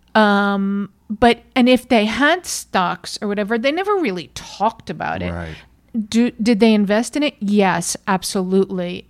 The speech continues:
Speaker 1: They did, but they never really talked about it. They
Speaker 2: Right.
Speaker 1: never really educated on those types of things.
Speaker 2: You know,
Speaker 1: And I think, I think that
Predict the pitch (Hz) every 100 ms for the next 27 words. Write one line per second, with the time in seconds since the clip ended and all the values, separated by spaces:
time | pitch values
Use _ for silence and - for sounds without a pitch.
0 | _ 208 190 170 220 208 175 180 - 202
1 | 233 226 269 269 247 220 180 165 - -
2 | 202 - 196 175 165 170 208 226 262 339
3 | 370 330 262 247 233 220 - - 202 196
4 | 202 - 185 180 185 180 - - 185 180
5 | 175 175 180 175 - - - _ _ _
6 | _ 196 196 190 196 190 185 175 160 -
7 | 185 175 160 160 170 233 330 381 247 233
8 | 226 - 254 - 370 - - - - 247
9 | 339 349 285